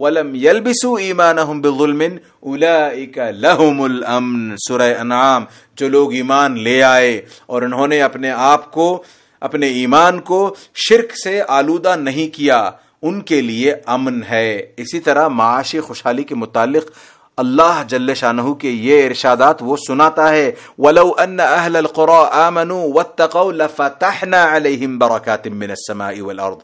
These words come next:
सूरतुल आराफ। "अगर बस्तियों वाले ईमान लाए और तकवा की राह चले तो हम उन पर आसमानों और जमीन से बरकतों के दरवाजे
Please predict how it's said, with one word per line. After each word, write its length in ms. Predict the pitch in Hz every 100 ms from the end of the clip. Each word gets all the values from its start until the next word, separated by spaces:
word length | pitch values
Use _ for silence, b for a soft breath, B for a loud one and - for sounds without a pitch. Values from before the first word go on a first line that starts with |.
| b b
सूरतुल 480 | - 123 120 - 131
आराफ। 400 | 139 147 123 - b b -
"अगर 220 | 143 175
बस्तियों 600 | 104 131 - 151 147 131
वाले 240 | 120 110
ईमान 420 | 117 113 107 107 101
लाए 580 | 95 92 95 120 135 - B -
और 100 | 127
तकवा 400 | - 127 127 127
की 160 | 123
राह 300 | 117 113 127
चले 460 | 117 - 113 117 156 117 B B
तो 60 | 135
हम 200 | 120 151
उन 220 | 180 156
पर 200 | 156 170
आसमानों 760 | 156 131 135 - 151 160 170 185
और 220 | - 147
जमीन 340 | 117 139 160
से 220 | 165 156 170
बरकतों 540 | 131 131 135 147 156
के 140 | 156
दरवाजे 520 | 139 131 135 135 127